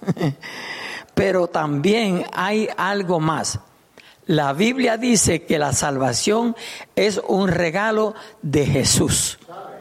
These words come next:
no un premio que usted obtiene mediante buenas obras. O sea, hay una diferencia en recibir un premio, amén, por algo que uno haga,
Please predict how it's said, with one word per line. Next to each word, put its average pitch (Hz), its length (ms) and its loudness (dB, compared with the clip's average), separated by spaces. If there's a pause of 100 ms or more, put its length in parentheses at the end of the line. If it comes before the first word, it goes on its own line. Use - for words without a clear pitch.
(440)
no 180 480 4
un 185 240 2
premio 160 640 0 (240)
que 170 160 2
usted 190 420 -2 (120)
obtiene 190 760 0 (220)
mediante 143 640 2
buenas 165 600 2 (100)
obras. 107 640 -2 (800)
O 139 120 2
sea, 175 260 2
hay 160 60 2
una 180 180 2
diferencia 190 840 2
en 135 160 2
recibir 147 580 2
un 202 160 0
premio, 185 540 0 (640)
amén, 147 320 2
por 131 260 0
algo 151 300 2
que 226 80 2
uno 185 280 2
haga, 143 400 -4